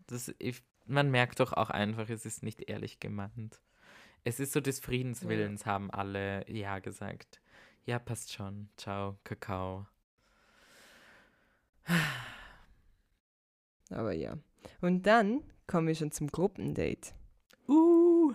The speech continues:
Speaker 2: Mit
Speaker 1: Maurice, unser Heulsuse,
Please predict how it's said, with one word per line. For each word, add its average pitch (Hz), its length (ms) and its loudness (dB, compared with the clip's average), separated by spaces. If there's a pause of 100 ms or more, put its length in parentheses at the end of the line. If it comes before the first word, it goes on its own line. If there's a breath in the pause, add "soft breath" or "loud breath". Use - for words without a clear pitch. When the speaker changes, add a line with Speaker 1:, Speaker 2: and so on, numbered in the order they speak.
Speaker 2:
Mit - 600 2 (1900 loud breath)
Speaker 1:
Maurice, 127 800 -4 (1040)
unser 123 420 2
Heulsuse, 135 880 0